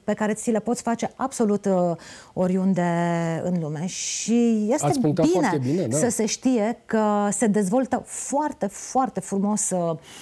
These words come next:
Speaker 1: uh, Universitatea de Medicină din, uh, Craiova și,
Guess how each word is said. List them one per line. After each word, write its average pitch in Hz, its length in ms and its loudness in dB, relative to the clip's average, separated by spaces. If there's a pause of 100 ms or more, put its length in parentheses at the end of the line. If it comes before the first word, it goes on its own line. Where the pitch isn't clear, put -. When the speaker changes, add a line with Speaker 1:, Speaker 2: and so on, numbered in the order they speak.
(280)
Speaker 1:
uh, 170 640 -2
Universitatea 185 520 0
de 208 80 2
Medicină 185 640 0
din, 180 240 -2
uh, 170 220 -2
Craiova 196 500 0
și, - 260 -4